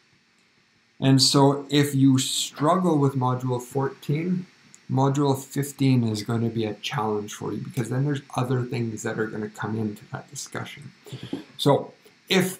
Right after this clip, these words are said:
you're gonna be doing multiple linear regression, make sure you have a good understanding of simple linear regression, because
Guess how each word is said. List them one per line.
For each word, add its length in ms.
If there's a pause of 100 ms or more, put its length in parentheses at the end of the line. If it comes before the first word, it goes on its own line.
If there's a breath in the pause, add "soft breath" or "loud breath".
you're 340
gonna 180
be 120
doing 500
multiple 580
linear 320
regression, 800
make 280
sure 240
you 140
have 140
a 60
good 360
understanding 880
of 240
simple 560
linear 480
regression, 560
because 440